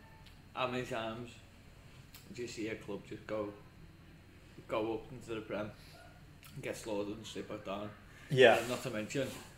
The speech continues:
Speaker 1: a lot of the clubs in the Premier League now are decent. Like, when I say decent, I mean, like,
Speaker 2: Yeah.
Speaker 1: they're not the Man City, Liverpool levels, or the
Speaker 2: No,
Speaker 1: Arsenal
Speaker 2: there's a,
Speaker 1: this
Speaker 2: there's a
Speaker 1: season.
Speaker 2: lot of, like, once you get to, like,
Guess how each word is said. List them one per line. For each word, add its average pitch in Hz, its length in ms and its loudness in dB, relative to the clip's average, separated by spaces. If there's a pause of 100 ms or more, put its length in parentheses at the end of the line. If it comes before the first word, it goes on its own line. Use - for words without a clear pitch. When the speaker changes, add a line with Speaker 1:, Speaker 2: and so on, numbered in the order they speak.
(1200)
Speaker 1:
a 120 100 4
lot 127 320 6
of 113 200 -2
the 117 80 2
clubs 113 360 -4
in 123 120 -6
the 120 60 -6
Premier 120 320 -4
League 123 240 2
now 131 260 4 (1200)
are 135 80 4
decent. 107 480 -4 (120)
Like, 110 280 0
when 131 120 0
I 123 40 -2
say 147 140 0
decent, 120 380 -8
I 127 60 -2
mean, 123 240 -4
like, 117 180 2
Speaker 2:
Yeah. 120 380 12 (160)
Speaker 1:
they're 131 120 2
not 123 220 -2
the 135 80 -4
Man 117 220 -2
City, 110 260 -6
Liverpool 117 400 0
levels, 117 460 2
or 107 80 -2 (540)
the - 20 6 (100)
Speaker 2:
No, 151 160 12
Speaker 1:
Arsenal 139 120 12
Speaker 2:
there's 135 180 12
a, 139 120 12
Speaker 1:
this 120 100 6
Speaker 2:
there's 127 180 12
a 127 40 12
Speaker 1:
season. 120 140 12
Speaker 2:
lot 110 140 10
of, 113 180 4
like, 107 360 2 (520)
once 131 280 10
you 143 60 6
get 127 180 10
to, - 80 4
like, 127 180 6